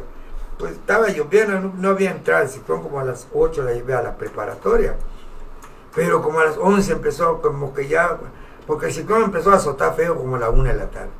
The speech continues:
Fui a bu-, metí, voy a ir a buscar a mi hija a la prepa. Yo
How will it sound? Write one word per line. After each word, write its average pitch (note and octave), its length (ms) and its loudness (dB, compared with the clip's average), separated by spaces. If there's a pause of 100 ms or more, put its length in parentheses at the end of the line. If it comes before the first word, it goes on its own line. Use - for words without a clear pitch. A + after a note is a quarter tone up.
(200)
Fui F#3 120 0
a F#3 80 2
bu-, C3+ 160 -4
metí, C3+ 320 -4 (160)
voy D#3 100 -4
a D#3 40 -4
ir D3 40 0
a C#3 40 -2
buscar B2+ 320 -4
a A#2 60 -4
mi A2 160 -10
hija A2+ 140 -8
a A2 40 -10
la - 80 -12
prepa. - 340 0
Yo - 280 0